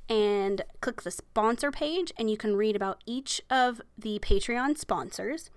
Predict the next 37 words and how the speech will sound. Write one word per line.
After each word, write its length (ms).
And 240
if 140
you 200
would 140
like 220
to 100
join 280
the 80
Coven, 500
you 80
can 180
go 220
to 300
patreon 640
dot 220
com 300
slash 420
witchy, 440
bleh, 320
slash 680
<laughs> 60
witchy 460
woman 460
podcast. 720
And 160
all 200
of 100
that's 240
in 80
the 80
show 240
notes. 360
It's 160
also 500
on 160
my 140
website. 540